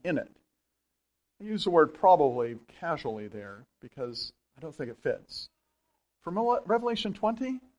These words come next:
I want to propose to you that your life definitely should have direction to it and purpose.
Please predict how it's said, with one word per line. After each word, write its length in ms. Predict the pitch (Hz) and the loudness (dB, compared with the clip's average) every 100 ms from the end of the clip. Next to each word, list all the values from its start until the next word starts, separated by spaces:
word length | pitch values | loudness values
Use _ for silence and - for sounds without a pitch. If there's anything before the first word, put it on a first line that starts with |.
| _ _ _ _ _ | _ _ _ _ _
I 40 | 175 | -10
want 120 | 190 | -6
to 60 | 185 | -6
propose 480 | 160 170 165 151 | -4 -2 -2 0
to 80 | - | -2
you 80 | 156 | -2
that 100 | 139 | -2
your 100 | 131 | 0
life 240 | 135 123 - | 2 2 -2
definitely 480 | 151 - 104 104 107 _ _ _ - | -6 -6 -10 -12 -20 _ _ _ -12
should 220 | - 120 | -8 -6
have 220 | 120 113 | -4 -6
direction 400 | 120 107 - 107 - | -8 -10 -12 -16 -18
to 60 | |
it 140 | 98 95 _ _ _ _ _ - | -20 -20 _ _ _ _ _ -20
and 100 | 120 | -14
purpose. 540 | - 110 - _ - | -12 -12 -14 _ -20